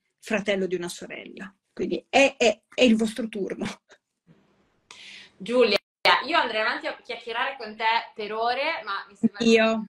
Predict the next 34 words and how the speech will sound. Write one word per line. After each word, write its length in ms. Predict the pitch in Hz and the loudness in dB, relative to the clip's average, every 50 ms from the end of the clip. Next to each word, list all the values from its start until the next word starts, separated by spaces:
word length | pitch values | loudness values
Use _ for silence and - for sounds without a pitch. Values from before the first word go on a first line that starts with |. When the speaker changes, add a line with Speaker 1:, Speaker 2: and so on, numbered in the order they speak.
| - 285 | -12 -20
Speaker 2:
<laughs> 440 | _ 254 254 214 220 220 202 180 - | _ -18 -16 -14 -12 -12 -14 -14 -14
perché, 340 | - 214 - _ 214 208 214 | -18 -20 -18 _ -10 -10 -10
insomma, 220 | 214 - 185 214 | -10 -12 _ -6
Speaker 1:
Io. 140 | 226 214 208 | -4 -4 -4
Speaker 2:
le 0 | |
cose 200 | 214 226 226 269 | -4 -6 -10 -8
da 140 | 208 202 190 | -10 -10 -10
dire, 640 | 190 202 - 240 233 226 208 196 185 180 175 - _ _ _ _ _ _ | -8 -10 -8 -6 -4 -4 -4 -4 -6 -6 -10 -12 _ _ _ _ _ _
eh, 540 | _ - 175 175 180 175 170 - - 190 185 | _ -18 -16 -14 -12 -12 -12 -10 -12 -12 -6
e 0 | 190 | -2
le 180 | 196 214 226 247 | 0 0 0 -2
riflessioni 760 | 240 - - 226 226 220 - - - 220 233 240 240 233 226 | -4 -8 -8 -8 -8 -8 -10 -10 -4 -2 -2 -2 -2 -4 -10
che 180 | - 208 202 - _ _ _ | -12 -16 -16 -18 _ _ _
si 200 | _ _ - 202 | _ _ -20 -12
creano 380 | _ 226 240 226 208 185 190 185 | _ -6 -2 0 0 0 -2 -4
attorno 500 | 180 - - - 202 208 196 196 190 185 | -6 -8 -14 -12 -12 -10 -8 -6 -4 -4
al 160 | 185 185 - | -4 -4 -6
tuo 140 | - 196 185 | -12 -8 -8
romanzo, 460 | 185 196 220 254 240 180 - - - _ | 0 2 2 2 2 -2 -10 -18 -18 _
che 340 | - 202 196 175 - _ _ _ _ _ _ _ _ _ _ _ _ - _ _ | -10 -10 -10 -10 -12 _ _ _ _ _ _ _ _ _ _ _ _ -20 _ _
to-, 280 | - 196 185 170 - _ | -12 -12 -12 -12 -12 _
torno 260 | - 214 196 185 185 | -6 -6 -4 -4 -6
a 20 | |
precisare, 420 | 180 190 196 - - 165 202 208 190 | -8 -8 -16 -16 -6 -2 0 2 2
è 40 | |
un 60 | 175 170 | 0 -2
romanzo 260 | 170 185 185 - 175 | -4 -8 -8 -8 -12
che 80 | - | -14
si 100 | - - 180 | -14 -12 -10
legge 340 | 190 196 190 - 165 170 - | -10 -10 -8 -10 -12 -14 -8
con, 280 | - 180 185 185 175 151 - - - - - - _ _ | -4 -4 -4 -4 -4 -10 -12 -12 -20 -20 -20 -20 _ _
ehm, 800 | _ 165 170 170 170 170 170 165 165 165 165 160 160 156 156 151 - _ _ - - _ _ 175 175 _ | _ -10 -8 -6 -4 -2 -2 -4 -4 -6 -10 -14 -14 -14 -16 -18 -18 _ _ -20 -20 _ _ -20 -20 _
grandissima 840 | _ 202 208 190 196 214 214 214 226 277 285 269 - - 240 226 214 | _ _ -10 -4 -2 -2 -2 -2 -2 -4 -8 -8 -8 -8 -4 -4 -4
anche, 680 | 240 233 240 226 214 208 202 196 190 196 214 - - | -4 -4 -4 -4 -4 -2 -4 -4 -4 -4 -8 -10 -16